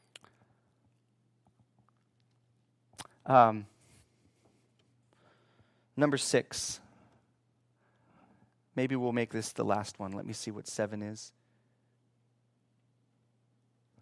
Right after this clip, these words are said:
All right, we'll, we'll see what we can do here. Number six, am I leaving room for God's justice? Am I leaving room for God's justice? Another crucial help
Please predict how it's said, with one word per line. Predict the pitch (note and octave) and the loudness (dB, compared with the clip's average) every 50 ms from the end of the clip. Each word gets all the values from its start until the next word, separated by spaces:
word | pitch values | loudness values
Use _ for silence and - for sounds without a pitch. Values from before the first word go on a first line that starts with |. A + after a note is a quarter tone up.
| _ _ _ _ _ _ _ - | _ _ _ _ _ _ _ -10
All | - A2 | -6 -6
right, | G2+ E2+ - | -6 -6 -8
we'll, | - A#2 A#2 - _ _ _ _ - - - - | -10 -14 -16 -16 _ _ _ _ -20 -20 -20 -20
we'll | - A2+ | -16 -14
see | - - C3 | -10 -10 -8
what | A#2+ | -8
we | A#2 A2 | -10 -10
can | - A2+ | -10 -10
do | G#2 A2 G#2 | -8 -8 -8
here. | G2+ G#2 G#2 - - - - - - | -8 -8 -8 -10 -14 -20 -20 -10 -2
Number | C3+ C3+ C3+ C3+ B2+ | 0 2 2 2 2
six, | - - - A#2+ G#2+ - - - - | 0 2 2 2 0 0 -4 -4 -2
am | C#3 C3 C3 | 2 4 6
I | C3+ | 6
leaving | C3+ C#3 C#3 E3 F3+ G3 G3 E3+ | 6 6 4 2 0 -2 -2 -2
room | D3+ C#3+ C#3 C3+ | -2 -4 -6 -6
for | B2+ | -6
God's | A#2 A2+ A#2+ A#2 A#2 A2+ - | -2 0 2 2 2 0 -4
justice? | - A#2+ A2 G#2 - - - G#2+ G#2+ - - - - _ _ _ _ _ _ - - - - _ _ _ _ _ _ _ _ - - | -6 -4 -4 -4 -6 -10 -12 -12 -12 -12 -16 -18 -20 _ _ _ _ _ _ -20 -20 -20 -20 _ _ _ _ _ _ _ _ -14 -8
Am | A#2+ A#2+ | -6 -4
I | A#2+ | -2
leaving | A#2+ A#2 C3 C3+ C3+ C3 B2+ | -2 -2 -2 -2 -2 -2 -4
room | A#2+ A#2+ A#2 | -4 -6 -6
for | A2+ | -4
God's | - A2+ G#2+ G#2 - | -4 -4 -4 -4 -6
justice? | - - G#2 G2+ - - - - B2+ - - - - _ _ _ _ - - | -8 -10 -8 -8 -10 -12 -14 -16 -16 -18 -20 -20 -20 _ _ _ _ -4 -2
Another | B2 B2+ C3+ C#3 D3 E3 D#3+ | 2 4 4 4 4 4 0
crucial | - - - D3 C#3 - - C#3 A#2+ | -2 -4 -6 -6 -6 -4 -6 -6 -4
help | G#2+ C3 B2 A#2 - - - | 0 0 0 0 -2 -6 -16